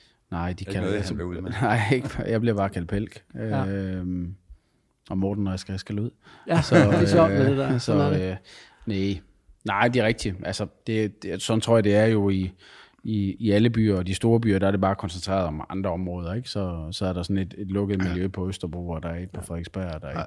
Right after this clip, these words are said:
Speaker 1: på,
Speaker 3: Det er rigtigt.
Speaker 1: øhm, men... Øh,
Speaker 3: Synes I, der er højt til loftet i Vejle?
Speaker 1: Jeg blev engang spurgt af en amerikaner, sådan, hvad der definerede sådan folkesjælen i Vejle, ikke? Fordi at, øh, sådan i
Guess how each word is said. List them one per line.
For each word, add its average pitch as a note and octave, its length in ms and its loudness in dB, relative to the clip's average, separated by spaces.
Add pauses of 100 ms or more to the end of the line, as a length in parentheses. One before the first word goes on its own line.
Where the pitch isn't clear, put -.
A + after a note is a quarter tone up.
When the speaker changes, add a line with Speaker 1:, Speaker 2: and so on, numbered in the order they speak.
(100)
Speaker 1:
på, D3 240 -10
Speaker 3:
Det C3 60 -10
er B2 40 -8
rigtigt. A#2 220 -12 (280)
Speaker 1:
øhm, E2 560 -12 (440)
men... F#2+ 260 -8
Øh, D2+ 200 -10 (1600)
Speaker 3:
Synes C#3+ 200 -4
I, C#3+ 40 -2
der C#3 80 0
er B2+ 60 2
højt D#3+ 180 0
til C#3 120 -6
loftet D#3 240 -4
i - 20 -6
Vejle? C3 260 -6 (3000)
Speaker 1:
Jeg A2+ 80 -2
blev G#2+ 100 0
engang A#2+ 240 2
spurgt C3+ 280 2
af G#2 40 0
en F#2+ 60 0
amerikaner, G2+ 540 0
sådan, G2+ 160 0
hvad G2+ 140 0
der G#2 80 -2
definerede G2 520 -2
sådan F#2+ 200 -4 (500)
folkesjælen G2+ 720 -6
i F2+ 60 -6
Vejle, F#2+ 380 -4
ikke? D#3+ 180 -8
Fordi F#2+ 280 -6
at, F2 220 -6
øh, E2+ 260 -6 (100)
sådan F2 440 -6
i F2 340 -8